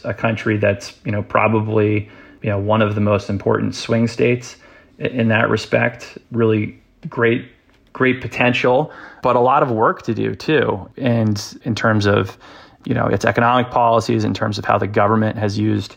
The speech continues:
technology. And then I, I think we need to, we need to be offering a-, attractive solutions for developing countries writ large. You know, if you've got, if you've got, um, you know, an attractive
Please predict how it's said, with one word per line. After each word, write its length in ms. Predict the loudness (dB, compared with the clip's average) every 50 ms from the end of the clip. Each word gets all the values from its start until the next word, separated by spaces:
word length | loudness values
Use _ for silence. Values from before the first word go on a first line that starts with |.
| _
technology. 1000 | -8 -6 -6 -4 -2 -2 0 2 2 2 2 2 0 0 0 0 -2 -4 -6 -10 -2 0
And 160 | 2 4 4
then 120 | 4 4
I, 60 | 2 2 0 -2 -2
I 120 | 0 0 2
think 280 | 2 0 -2 -2 0
we 80 | 0 2
need 180 | 2 2 2 2
to, 200 | 2 0 0 0 -4 -12 -20 _ _ _ -10 -4
we 100 | -2 0
need 160 | 2 0 0 -2
to 60 | -2
be 300 | 0 0 2 2 2 2
offering 640 | 2 2 2 2 2 2 0 0 2 2 0 0 -2 -6 -12 -20 -20 -12 _
a-, 140 | -4 -2 -2 -4 -8 -16 -12 -12 -12 -10 -6 -6
attractive 960 | -4 -2 0 0 0 0 0 -2 0 0 0 0 0 -2 -6 -10 -14 -16 -18 -16 -14
solutions 760 | -8 -4 -2 0 0 0 0 0 0 0 0 0 0 -2 -4
for 580 | -6 -4 -2 0 0 2 2 0 0 -2 -6 -12 -20 -20 -20 _
developing 440 | -8 -4 -2 0 0 0 0 0 0
countries 440 | 0 -2 -2 0 0 -2 -2 0 0
writ 160 | 0 0 0
large. 640 | 0 0 0 0 0 -2 -2 -6 -8 -12 -14 -14 -16 -14 -8
You 100 | -4 0
know, 200 | 2 2 2 0 0
if 340 | -2 -2 0 0 0 0 2
you've 160 | 0 0 0
got, 360 | 0 0 0 2 0 0 -4 -8 -18 -20 -8
if 200 | -4 -2 -2 0
you've 160 | 0 -2 0 0
got, 380 | 2 2 4 2 2 0 0 0
um, 500 | 2 2 2 2 0 -2 -4 -8 -10 -14 _ _ _ -8 -8 -6
you 120 | -2 0 0
know, 140 | 0 2 2
an 120 | 0 0
attractive 720 | -2 -2 0 2 2 2 2 2 0 0 -2 -2 -4 -8